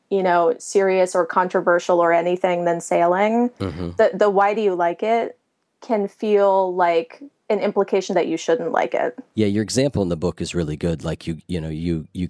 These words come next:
Speaker 2: take a romantic partner home to meet your parents, and afterwards, one of your parents says, "Wh-,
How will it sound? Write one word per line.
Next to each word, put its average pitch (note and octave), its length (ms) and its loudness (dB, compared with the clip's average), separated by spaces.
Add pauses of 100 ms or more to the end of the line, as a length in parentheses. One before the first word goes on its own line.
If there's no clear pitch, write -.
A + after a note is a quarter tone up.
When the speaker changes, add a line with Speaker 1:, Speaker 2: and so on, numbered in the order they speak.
Speaker 2:
take - 280 -4
a D#2 320 -4
romantic F2+ 500 -2
partner F2+ 320 -4
home D#2+ 220 -6
to D#2 80 -8
meet D#2+ 180 -6
your - 120 -10
parents, D#2+ 420 -8
and E2 80 -8
afterwards, D#2 560 -6 (320)
one G#2 120 0
of F2+ 60 -2
your E2+ 80 -2
parents E2 420 -2
says, D#2 400 -4 (560)
"Wh-, - 100 -16